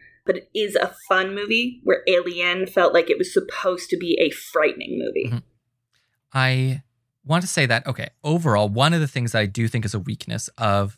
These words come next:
Speaker 2: the original Alien movie is that the characters, except maybe Ripley, are, you don't get to know, get to know them very well, especially the early
Speaker 1: Yeah.
Speaker 2: ones that die. It feels very fast.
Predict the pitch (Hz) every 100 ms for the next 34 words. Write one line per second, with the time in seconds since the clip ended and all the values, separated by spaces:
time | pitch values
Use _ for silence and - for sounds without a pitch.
0 | _ 98 98 98 - - 107 110 113 -
1 | - - 113 - - _ _ _ 135 -
2 | - 135 131 143 - 160 160 165 190 -
3 | - _ _ _ _ - - - - 131
4 | - 127 110 107 107 107 117 - - 117
5 | 123 151 - _ _ _ _ _ 120 104
6 | 98 98 95 - _ _ _ _ _ _
7 | _ 123 147 147 147 131 113 107 - -
8 | - 110 98 92 98 95 80 - - -
9 | - - 113 - 113 - 131 - - -
10 | - 104 101 127 123 - 101 95 113 98
11 | 92 - - - 131 - -